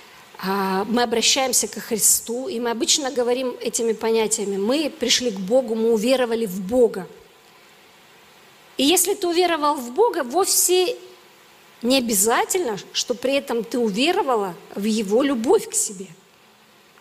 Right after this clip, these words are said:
Ты можешь уверовать в какого угодно Бога. В Бога, который следит за тобой.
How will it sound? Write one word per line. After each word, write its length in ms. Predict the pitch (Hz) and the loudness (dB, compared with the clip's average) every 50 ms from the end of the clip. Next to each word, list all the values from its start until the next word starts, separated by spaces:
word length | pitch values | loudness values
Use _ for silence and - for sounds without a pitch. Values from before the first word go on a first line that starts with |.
| _ _ _ _ - | _ _ _ _ -8
Ты 100 | - 254 | -4 0
можешь 260 | 285 330 330 - - | 2 2 2 2 2
уверовать 420 | 294 320 359 392 403 403 381 370 | 2 4 4 4 4 2 2 0
в 60 | - - | -2 -4
какого 360 | - 311 302 - 359 349 359 | -6 -6 -4 -2 0 2 4
угодно 540 | 370 370 294 285 359 392 320 254 233 240 208 | 4 2 2 2 2 2 2 0 -2 -4 -4
Бога. 460 | 196 190 208 208 202 196 185 180 165 - - - - - - - - - - - - - - - | -4 -4 -4 -4 -6 -6 -8 -14 -16 -16 -20 -20 -20 -20 -20 -20 -20 -20 -20 -20 -20 -20 -12 -6
В 100 | 214 214 | -4 0
Бога, 320 | 233 254 381 415 349 339 - | 4 4 4 4 4 2 -4
который 720 | - - 247 - - 254 240 226 220 214 208 196 202 208 - - - - - - - - - - - - - - - _ _ _ _ - - - _ 330 330 320 330 339 339 311 - - - 359 415 440 - - - - - - - - - | -4 -4 -4 -2 0 0 2 2 2 0 -2 -4 -8 -10 -16 -20 -20 -20 -20 -20 -20 -20 -20 -20 -20 -20 -20 -20 -20 _ _ _ _ -20 -20 -20 _ -20 -20 -20 -20 -20 -20 -20 -20 -18 -16 -16 -16 -16 -18 -20 -20 -20 -20 -20 -20 -10 -4
следит 420 | - - - 302 285 226 277 277 | -2 0 0 0 0 0 -2 -2
за 140 | 220 254 302 | -2 -4 -4
тобой. 460 | - 269 247 233 214 226 240 214 196 | -4 -4 -4 -4 -4 -4 -4 -6 -8